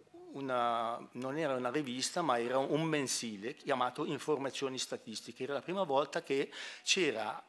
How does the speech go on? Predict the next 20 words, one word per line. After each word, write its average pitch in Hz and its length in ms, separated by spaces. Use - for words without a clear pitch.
si - 160
metteva 143 500
a 131 140
disposizione 139 840
dall'amministrazione 127 960
cantonale 135 840
una, 123 720
un - 360
supporto 147 720
dove 151 300
tutti 196 300
quelli 131 400
che 127 140
avevano 123 440
delle 120 240
statistiche, 131 760
delle 120 200
analisi 123 600
socio-economiche 131 840
potevano 151 580